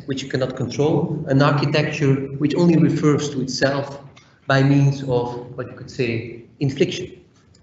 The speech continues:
Now, with Yelena, with Andrea Zanderigo, uh, with Bas Prinsen, the photographer with whom we have been working,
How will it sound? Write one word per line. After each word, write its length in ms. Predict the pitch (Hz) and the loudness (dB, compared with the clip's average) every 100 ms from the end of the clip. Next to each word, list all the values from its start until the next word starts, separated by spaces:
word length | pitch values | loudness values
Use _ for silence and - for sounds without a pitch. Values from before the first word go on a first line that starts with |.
| _ _ _ - | _ _ _ 2
Now, 580 | 156 156 156 151 - - - | 6 6 4 0 -6 -12 2
with 220 | 147 156 | 2 6
Yelena, 800 | 170 156 143 147 156 151 - - - _ | 6 6 4 2 -2 -4 -10 -14 -20 _
with 180 | - 143 | -6 0
Andrea 380 | 147 131 131 123 | 2 2 2 0
Zanderigo, 840 | 123 127 120 123 131 131 - - - - _ _ - | 0 -2 0 0 2 0 -4 -10 -14 -20 _ _ -6
uh, 200 | 117 113 | -6 -4
with 180 | 131 135 | -4 -2
Bas 200 | 135 - | -4 -2
Prinsen, 560 | 139 139 139 139 - | 0 0 2 0 0
the 120 | 131 139 | 0 -2
photographer 480 | 135 127 117 135 | 0 0 2 2
with 160 | 120 120 | 2 2
whom 220 | 127 127 | -2 -4
we 80 | 120 | -4
have 180 | 117 123 | -4 -4
been 160 | 120 | -2
working, 580 | 117 123 135 113 - - | 0 0 -2 -4 -6 -12